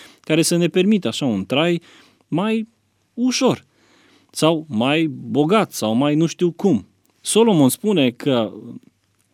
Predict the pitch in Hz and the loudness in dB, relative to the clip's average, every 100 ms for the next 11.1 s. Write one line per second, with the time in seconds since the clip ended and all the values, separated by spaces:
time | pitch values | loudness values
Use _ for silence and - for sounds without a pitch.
0 | _ _ _ _ 107 107 104 151 170 - | _ _ _ _ 0 2 4 4 2 2
1 | 123 104 - 131 85 - - - 120 - | 0 0 -2 -2 -2 -8 -10 -4 -2 0
2 | 208 185 147 123 117 113 113 113 143 113 | -2 2 2 0 -2 -2 0 0 2 2
3 | 110 165 185 151 - 110 95 - 175 156 | 4 2 2 0 0 -2 -4 -6 -2 0
4 | 143 - 143 120 120 113 107 104 139 180 | 0 0 -2 2 2 2 2 2 0 0
5 | 175 147 120 139 143 - 104 101 104 151 | -2 -4 -2 -2 -2 -6 -6 -2 -2 0
6 | 151 113 113 156 156 135 - - - _ | -2 -2 -2 -2 -2 -4 -8 -20 -20 _
7 | - 131 151 147 123 110 _ - 104 139 | -4 -4 -2 -4 -2 -4 _ -10 -6 -4
8 | 131 120 110 104 113 104 101 101 92 98 | -2 0 0 0 -2 -2 -4 -6 -6 -4
9 | 104 120 131 113 98 107 117 98 - 107 | -2 0 0 0 -2 -2 -2 -6 -6 -8
10 | 104 _ _ _ - 107 95 - 123 101 | -8 _ _ _ -8 -6 -4 -2 -2 -2
11 | - | -6